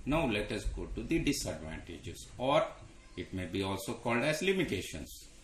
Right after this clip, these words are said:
High initial cost, the first one, complex in setup, and skill operators are required.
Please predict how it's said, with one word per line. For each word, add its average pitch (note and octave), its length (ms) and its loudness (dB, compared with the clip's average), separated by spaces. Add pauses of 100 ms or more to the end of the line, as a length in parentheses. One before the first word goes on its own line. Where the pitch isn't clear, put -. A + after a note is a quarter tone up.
(1300)
High D3+ 120 8
initial D3+ 440 6 (140)
cost, D3 260 0 (420)
the F#2 120 -8 (120)
first B2+ 300 2
one, C3+ 220 2 (880)
complex C3 520 4
in C3+ 120 4
setup, - 560 0 (720)
and G2 160 -2
skill D3+ 320 6
operators F#2 640 0
are B2 260 4 (360)
required. F2+ 580 4